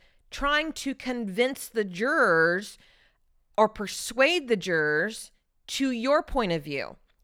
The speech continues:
even if you're trying to do it in a sneaky way. I mean, here's the bad news, is that it is almost impossible to change someone's mind, which means that we are wasting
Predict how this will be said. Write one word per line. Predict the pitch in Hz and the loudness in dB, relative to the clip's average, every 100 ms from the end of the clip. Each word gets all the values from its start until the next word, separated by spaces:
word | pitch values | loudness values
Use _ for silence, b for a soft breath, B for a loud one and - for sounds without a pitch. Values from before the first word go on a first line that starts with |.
| 247 | -4
even | 285 320 | -2 -2
if | 285 | -4
you're | 294 | -6
trying | - 262 | -4 -6
to | 240 | -4
do | 190 247 254 | -6 -4 -2
it | 220 - | -2 -2
in | 185 185 | -4 -2
a | 165 | -2
sneaky | - - 220 220 214 190 | -4 -10 -6 -6 -4 -4
way. | 190 214 143 - | 0 0 0 -4
I | - - 220 | -18 -12 -8
mean, | |
here's | 226 330 330 392 | -6 -4 -2 -2
the | - | -2
bad | 254 240 240 196 | 0 2 2 0
news, | 147 87 - - - B B B | -8 -8 -14 -20 -20 B B B
is | 247 254 | -2 0
that | 269 262 - | 4 2 2
it | 294 | -4
is | 349 320 - | -2 -4 0
almost | - 294 302 302 302 - - _ - | 2 4 4 0 -2 -8 -16 _ -4
impossible | 247 240 - - - - 302 262 220 175 127 50 _ _ _ _ _ _ _ | -2 -2 -6 -10 -10 -2 -2 -2 -6 -4 -4 -6 _ _ _ _ _ _ _
to | - 240 | -6 -6
change | - - 247 247 254 247 - _ | -4 -4 -2 -2 -4 -6 -12 _
someone's | - - 233 220 214 214 208 196 | -18 -2 0 0 -2 -4 -6 -4
mind, | 202 180 135 - b b | 0 0 -2 -10 b b
which | 269 - | -6 -6
means | 262 302 330 403 440 202 151 175 311 - - _ _ _ _ | -6 -6 -2 0 0 -2 -4 -6 -10 -14 -16 _ _ _ _
that | - 240 | 0 2
we | 269 | 2
are | 262 240 | 2 2
wasting | 226 226 247 302 359 - 330 330 330 359 | 0 0 2 2 0 -4 -6 -6 -4 -8